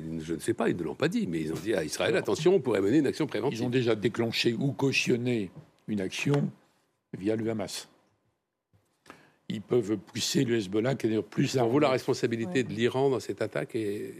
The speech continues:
Speaker 1: est établie ?
Speaker 2: Non, elle n'est pas établie, c'est mon analyse. Vous
Speaker 1: Oui.
Speaker 2: demandez mon
Speaker 1: Elle est
Speaker 2: avis, je
Speaker 1: établie
Speaker 2: donne mon
Speaker 1: selon
Speaker 2: avis.
Speaker 1: vous.
Speaker 2: Je ne peux pas le prouver,
Speaker 3: Mais
Speaker 2: mais
Speaker 3: est-ce que
Speaker 2: ça
Speaker 3: le,
Speaker 2: ça
Speaker 3: ouais.
Speaker 2: correspond tellement à ce que disait l'Iran,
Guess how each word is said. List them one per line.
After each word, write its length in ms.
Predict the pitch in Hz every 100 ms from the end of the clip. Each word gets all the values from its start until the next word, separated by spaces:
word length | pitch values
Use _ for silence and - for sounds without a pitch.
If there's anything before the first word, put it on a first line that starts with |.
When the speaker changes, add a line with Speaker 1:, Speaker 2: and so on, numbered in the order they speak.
| -
Speaker 1:
est 120 | -
établie ? 420 | 117 110 110 160 - _ - - _
Speaker 2:
Non, 60 | -
elle 60 | 98
n'est 60 |
pas 120 | -
établie, 360 | 85 - 117 147
c'est 200 | - -
mon 200 | 104 101
analyse. 340 | 104 120 127 98
Vous 100 | 92
Speaker 1:
Oui. 60 |
Speaker 2:
demandez 260 | 92 98 101
mon 100 | 98
Speaker 1:
Elle 60 | 95
est 20 |
Speaker 2:
avis, 120 | 90 131
je 60 |
Speaker 1:
établie 320 | 113 98 120 147
Speaker 2:
donne 100 | 113
mon 60 | 107
Speaker 1:
selon 160 | 117
Speaker 2:
avis. 80 | 120
Speaker 1:
vous. 140 | 98 90 - -
Speaker 2:
Je 40 | -
ne 40 | -
peux 40 |
pas 120 | -
le 60 | 90
prouver, 280 | - 127 135
Speaker 3:
Mais 100 | 214
Speaker 2:
mais 60 |
Speaker 3:
est-ce 100 | 247
que 60 | -
Speaker 2:
ça 60 | 247
Speaker 3:
le, 220 | 247 220
Speaker 2:
ça 80 | -
Speaker 3:
ouais. 60 | 226
Speaker 2:
correspond 340 | 185 113 127
tellement 340 | - 139 135 147
à 40 |
ce 80 | -
que 80 | 117
disait 240 | 110 120
l'Iran, 320 | 117 113 117